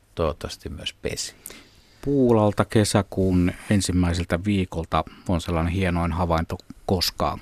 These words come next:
Speaker 2: kuhankeittäjästä. Ja niitä oli vielä kahden, kaksin kappaleen siellä. Komea, komeat keltaiset linnut ja, ja tuo laulusää, se on niin yksinkertaisesti tunnistettava. Mikään muu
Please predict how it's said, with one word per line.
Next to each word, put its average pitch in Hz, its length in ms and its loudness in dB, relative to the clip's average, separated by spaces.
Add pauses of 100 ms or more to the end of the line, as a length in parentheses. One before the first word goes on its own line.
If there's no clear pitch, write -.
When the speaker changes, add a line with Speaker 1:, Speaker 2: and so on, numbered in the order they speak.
(140)
Speaker 2:
kuhankeittäjästä. 90 960 -4 (680)
Ja 87 240 0 (500)
niitä 113 200 4
oli 110 100 4
vielä 120 260 4
kahden, 107 500 2
kaksin 101 360 0
kappaleen 82 600 -2
siellä. - 300 -8 (140)
Komea, 110 400 6 (280)
komeat - 380 4
keltaiset - 640 -2
linnut 85 380 0
ja, - 120 -6 (720)
ja 87 120 0
tuo 85 360 0 (840)
laulusää, 120 640 8
se 101 220 2
on 98 180 2
niin 123 340 2
yksinkertaisesti - 840 -2 (100)
tunnistettava. - 760 -2
Mikään 101 360 2
muu 85 320 0